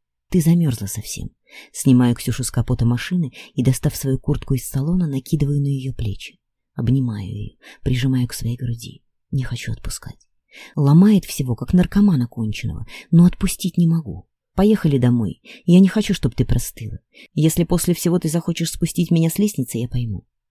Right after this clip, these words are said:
Усмехаюсь, стараюсь снова внутренне закрыться. Но сегодня этот дохлый номер, она молчит. "Ксюш, скажи что-нибудь". Поднимает на меня свой взгляд. Я не знаю, что она видит в моих глазах. С какой-то робостью проводит ладонью по моей щеке,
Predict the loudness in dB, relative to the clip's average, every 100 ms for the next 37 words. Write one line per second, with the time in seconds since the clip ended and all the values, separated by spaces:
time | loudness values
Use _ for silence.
0 | _ _ -8 -4 -4 -4 -6 -8 -20 _
1 | -10 -4 -2 -4 -4 -6 -6 -6 -6 -6
2 | -6 -6 -10 -10 -12 -14 -20 _ _ -20
3 | -2 0 2 2 2 2 0 -2 -2 -2
4 | -4 -2 -2 0 -2 -4 -10 _ -6 -4
5 | -6 -8 -14 -20 _ _ _ -18 -14 -14
6 | -14 -20 _ _ _ -12 -8 -6 -8 -10
7 | -10 -12 -20 _ _ _ _ _ -2 4
8 | 6 6 2 2 0 0 -2 -6 -6 -6
9 | -4 -4 -8 -16 -12 2 4 6 4 2
10 | 0 -2 0 0 0 -2 -4 -6 -4 -6
11 | -6 -8 -8 -10 -12 _ _ -20 -8 -4
12 | 0 2 4 2 2 0 -2 0 0 -2
13 | -2 -2 2 2 0 -2 -4 -4 -8 -10
14 | -12 -12 -12 -12